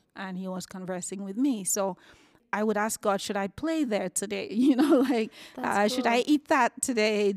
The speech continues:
Speaker 1: I would have these conversations. I look back now and that was really precious
Speaker 2: Mm-hmm.
Speaker 1: 'cause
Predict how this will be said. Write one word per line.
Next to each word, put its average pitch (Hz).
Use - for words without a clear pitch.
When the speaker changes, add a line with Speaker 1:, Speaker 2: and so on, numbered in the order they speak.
Speaker 1:
I 214
would 214
have 208
these 208
conversations. 202
I 226
look 302
back 277
now 208
and 208
that 320
was 277
really 226
precious 226
Speaker 2:
Mm-hmm. 226
Speaker 1:
'cause 208